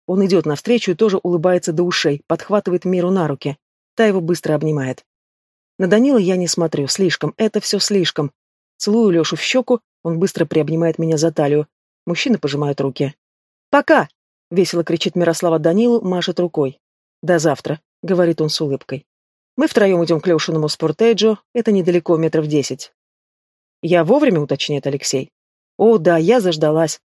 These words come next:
отвечаю, прижимая к печке замёрзшие руки. Лишь когда машина трогается, позволяю себе оглянуться. Данил стоит, облокотившись на Lexus, и из-под лобья смотрит в нашу сторону.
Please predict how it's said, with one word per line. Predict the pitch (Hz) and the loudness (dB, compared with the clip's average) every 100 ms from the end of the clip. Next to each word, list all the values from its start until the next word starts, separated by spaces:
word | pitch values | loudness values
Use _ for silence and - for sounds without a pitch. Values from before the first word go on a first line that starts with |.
| _ _ | _ _
отвечаю, | 156 165 165 185 160 | -10 -6 -2 0 0
прижимая | 160 156 170 156 | 0 0 0 -2
к | |
печке | - 196 - | -4 -4 -2
замёрзшие | 156 156 147 139 - | -2 0 -2 -4 -4
руки. | 143 131 135 143 _ _ _ _ _ _ _ _ - | -4 -6 -8 -10 _ _ _ _ _ _ _ _ 0
Лишь | 233 | 0
когда | - 190 202 | 0 0 2
машина | 196 - 202 | 2 2 0
трогается, | 220 233 214 214 190 | 2 2 2 0 -2
позволяю | 160 170 170 165 | -2 2 2 0
себе | 160 165 | 0 0
оглянуться. | 165 180 165 135 - 123 147 _ - | 0 0 -2 -6 -8 -10 -10 _ -10
Данил | 151 185 233 | 0 2 2
стоит, | 214 - 196 | 0 0 0
облокотившись | 165 151 165 156 170 156 165 | 0 0 -2 -2 -2 -4 -2
на | 156 | 0
Lexus, | 220 226 226 - | 0 -2 -6 -4
и | 202 | -6
из-под | - 185 165 | -2 -2 0
лобья | 202 196 | 0 -2
смотрит | - 180 165 165 | -2 -4 -4 -4
в | 170 | -4
нашу | 160 185 | -4 -6
сторону. | - 190 160 156 | -2 0 0 -2